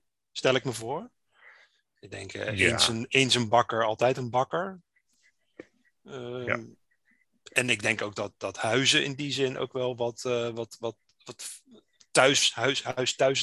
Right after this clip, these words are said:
Speaker 1: zeg maar, die combinatie wat vaster was. Maar er zullen ook mensen zijn geweest die rondtrokken. Maar dan ga je al gauw, dan kom je in de prehistorie uit. Dan gaan we te snel. Want dat, eh, voor je het weet,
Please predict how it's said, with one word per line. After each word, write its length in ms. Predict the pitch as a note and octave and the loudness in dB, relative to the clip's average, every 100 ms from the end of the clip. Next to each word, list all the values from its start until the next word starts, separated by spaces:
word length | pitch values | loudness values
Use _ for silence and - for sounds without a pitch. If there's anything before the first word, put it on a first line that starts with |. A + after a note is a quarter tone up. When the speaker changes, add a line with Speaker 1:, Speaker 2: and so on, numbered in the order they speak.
| C3 | -4
Speaker 1:
zeg 160 | C3+ | -6
maar, 100 | C3 | -6
die 100 | C3 | -6
combinatie 340 | C#3+ C3 B2+ - | -4 2 2 2
wat 140 | - | -2
vaster 400 | - D3 - C#3 | 0 4 4 2
was. 300 | C3+ G3 - - - - - - - _ _ _ _ _ _ - | -2 -4 -10 -14 -18 -14 -14 -16 -20 _ _ _ _ _ _ -4
Maar 80 | A#2+ | 2
er 60 | C3+ | 6
zullen 140 | C3+ | 6
ook 60 | C#3 | 4
mensen 240 | A2+ G2+ | 0 2
zijn 140 | - G#2 | 2 2
geweest 200 | A2 G#2 | -4 -4
die 100 | A#2 | -2
rondtrokken. 500 | C3 E3 D3+ G#2+ G#2 | -2 -2 -6 -6 -4
Maar 120 | A#2 | 0
dan 80 | C3 | 4
ga 140 | D#3+ | 6
je 60 | D3+ | 8
al 100 | C#3+ | 8
gauw, 220 | D#3+ D3 | 6 2
dan 100 | D3 | 0
kom 120 | D3+ | -6
je 60 | D#3+ | -6
in 60 | |
de 60 | D#3 | -6
prehistorie 600 | C#3+ D#3 D#3 - G#2 G2+ | 0 0 0 -2 -6 -10
uit. 280 | F2+ F#2+ - | -10 -12 -14
Dan 100 | A2 | -10
gaan 180 | A2+ A2+ | -8 -8
we 60 | |
te 100 | G#2+ | -6
snel. 460 | - A#2+ G2 A2+ D3 _ | -6 -6 -8 -12 -14 _
Want 200 | - - | -20 -20
dat, 180 | F#2 - | -20 -20
eh, 60 | F#2+ | -16
voor 160 | - | -14
je 60 | G#2 | -12
het 80 | G#2 | -8
weet, 140 | G#2 | -6